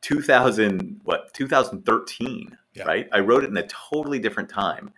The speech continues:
Speaker 2: Yeah.
Speaker 1: because the big change people were grappling with in two thousand thirteen, it came out in two thousand fifteen,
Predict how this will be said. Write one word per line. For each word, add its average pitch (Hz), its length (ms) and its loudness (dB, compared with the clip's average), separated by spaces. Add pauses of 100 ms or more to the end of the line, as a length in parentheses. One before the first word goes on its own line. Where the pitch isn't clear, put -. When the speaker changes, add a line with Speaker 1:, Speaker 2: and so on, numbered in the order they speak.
(180)
Speaker 2:
Yeah. 90 260 -14
Speaker 1:
because 117 320 0
the 110 80 -4
big 180 360 2
change 151 460 -4
people 110 220 0
were 98 100 4
grappling 98 440 4
with 80 240 -2 (100)
in 87 120 -6
two 101 140 -2
thousand 87 320 2
thirteen, 80 500 -4
it 76 120 -6
came 85 140 -6
out 73 80 -2
in - 60 -16
two 80 100 -4
thousand - 200 -8
fifteen, 69 420 -10